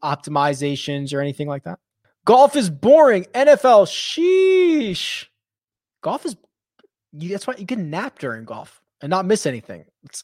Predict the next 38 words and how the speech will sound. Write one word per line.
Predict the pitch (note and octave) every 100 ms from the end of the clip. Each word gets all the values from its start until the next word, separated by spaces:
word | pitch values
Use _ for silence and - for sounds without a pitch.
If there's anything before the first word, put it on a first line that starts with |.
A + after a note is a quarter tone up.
| _
excellent. | - - - - _ _ _ _ _ _ - -
How | E3+ C#4
is | F#3
everyone? | E3+ E3 E3 G3+ B3
Brant, | F3+ D3+ F#3+ - _ - -
<laughs> | - _ -
welcome. | D3 D3 A3 C#4+ _ _ _ _ F3+ F#3+ D#3 A2+ _ -
Uh, | E3 D#3+ D#3 D3+ D3+ D3+ - _ _ _ _ _ _ -
yeah, | C#4+ B3
okay, | A3+ G3+
so | G3+
Shane | - D#4+ E4+
Lowry's | C#4 C#4 A3
played | - A3+
well, | F#3+ F#3
Jared. | D#3 D3 C#3+
So |
Jared | D#3+ A3 B3
says, | G3
"Love | F#3+ B3
your | G#3+
content, | F#3 E3 E3+ E3+
thank | D#3+ D3
you." |
Thoughts | C#3 A3+ C4
on | C#4
Shane | A3 - A3 F#3+
Lowry? | D3+ D#3 D#3 C#3+ A#2+ A2 - _ _
Let's | A#3 C#4
do | - D4 B3+
Lowry | E3 C3 C#3
because | D3+ F3 D#3+
I'm | G#3+ E4
not | F4 G#3+
usually | G3+ A#3 F#3+ G3+ F#3 F3 E3+ _ _ _ -
a | F3
Lowry | D#3+ E3+ F#3+ F3+ E3 C#3+
guy, | - D#3+ E3 A#2 A2 B2